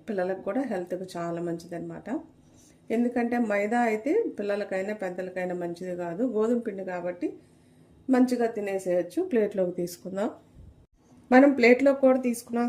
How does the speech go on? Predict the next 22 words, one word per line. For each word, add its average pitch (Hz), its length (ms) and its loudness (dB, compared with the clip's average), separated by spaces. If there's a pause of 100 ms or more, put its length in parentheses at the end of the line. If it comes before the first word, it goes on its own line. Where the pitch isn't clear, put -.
స్వీట్లన్నీ 220 560 -2
కూడా 220 120 0 (120)
చూడండి 202 340 -2
ఎంత 190 240 -6
బాగున్నాయో. 208 420 -2 (1400)
చాలా 240 240 4 (100)
సింపుల్గా 254 420 2
అయిపోతుంది, 233 460 0 (140)
చాలా 190 400 -4
రుచిగా 208 300 -4 (100)
ఉంటుంది. 202 260 -2 (140)
మనం 220 140 -2 (100)
తినేటప్పుడు 220 920 0 (640)
చక్కగా 262 340 2 (120)
నోటి 226 320 2
నిండా 240 260 4 (960)
ఈ 226 40 2 (140)
జ్యూస్తో 220 420 2 (180)
చాలా 208 400 -2
రుచిగా 202 300 -6 (100)
ఉంటాయి 185 260 -4
అన్నమాట. 180 320 -6